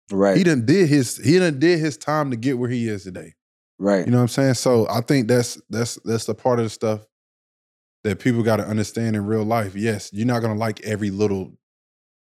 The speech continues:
Speaker 2: you're not gonna like every job or every little assignment you get. You think I like not playing most of the time? No, I don't.
Speaker 1: Nah.
Speaker 2: But at the same time, people see value in what I bring to a team.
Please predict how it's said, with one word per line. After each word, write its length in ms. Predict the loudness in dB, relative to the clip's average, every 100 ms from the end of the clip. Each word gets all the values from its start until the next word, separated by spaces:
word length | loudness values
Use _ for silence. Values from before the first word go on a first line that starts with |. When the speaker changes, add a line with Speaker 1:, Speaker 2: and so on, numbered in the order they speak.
| _
Speaker 2:
you're 80 | -2
not 120 | 0
gonna 140 | 2 4
like 260 | 4 2 2
every 240 | 2 2
job 560 | 2 2 4 4 2 0
or 220 | -2 0
every 480 | 0 4 4 2 -2 _ _ 0
little 440 | 4 4 4 -2 _ -6
assignment 760 | -4 -2 0 2 2 0 0
you 180 | 0 2
get. 360 | 2 -2 -4 _ _ _ _
You 100 | 0
think 180 | 4 4
I 80 | 4
like 280 | 4 4 4
not 300 | 4 2 0 -8 _
playing 500 | 0 2 4 2 -4 -12 _ _ _ _ _ _ _ -2
most 160 | 2 2
of 100 | 2
the 40 |
time? 320 | 0 0 -2
No, 280 | 0 0 -2 -2
I 100 | 0
don't. 240 | 0 0
Speaker 1:
Nah. 320 | -2 -2 -4 -12 _ _ _ _ _
Speaker 2:
But 60 | 0
at 40 | 2
the 40 |
same 280 | 2 2 2
time, 420 | 0 0 0 -4 _ _ _ _ _ _ _ 0
people 240 | 2 2
see 220 | 2 0
value 480 | 2 2 2 2 2
in 100 | 2
what 120 | 2 2
I 100 | 0
bring 280 | 2 0 2
to 160 | 0
a 40 | 0
team. 440 | 0 0 -2